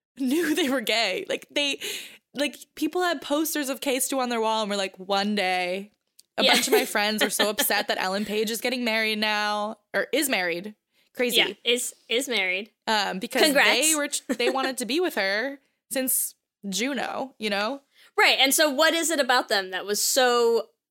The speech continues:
Speaker 2: overwhelmingly gay to gay, uh, to gay communities?
Speaker 1: I mean, I don't know if you can really pinpoint it. You just know. You see, you look at someone and you just see in them yourself. For me, I
Speaker 2: Yeah.
Speaker 1: feel like I see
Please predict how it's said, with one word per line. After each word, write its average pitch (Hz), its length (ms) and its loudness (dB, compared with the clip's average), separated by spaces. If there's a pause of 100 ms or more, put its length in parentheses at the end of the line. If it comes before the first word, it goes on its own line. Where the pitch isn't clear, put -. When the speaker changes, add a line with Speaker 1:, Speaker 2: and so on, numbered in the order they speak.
(400)
Speaker 2:
overwhelmingly 277 760 4
gay 202 520 2
to 208 140 -6
gay, 190 720 0 (240)
uh, 180 400 -2
to 220 120 -10
gay 202 180 0
communities? 202 840 -10 (440)
Speaker 1:
I 302 120 -6
mean, 359 320 -4
I 262 100 -2
don't 403 160 0
know 440 80 -2
if 440 80 -6
you 440 140 0
can 254 280 -2
really 294 360 0
pinpoint 285 760 -4
it. 427 280 -4 (260)
You 247 160 -2
just 320 220 -2
know. 262 380 -2
You 214 160 -2
see, 269 500 0 (220)
you 247 240 -2
look 240 300 0
at 320 160 -2
someone 277 640 -2
and 208 220 -4
you 196 100 -4 (280)
just - 220 -2
see 214 400 -2
in 220 200 -2
them 175 520 -4 (160)
yourself. 214 540 -2
For 285 240 -4
me, 240 280 -2
I 190 100 0
Speaker 2:
Yeah. 196 120 4
Speaker 1:
feel 202 120 0
like 196 140 -2
I 196 120 -2
see 180 580 -4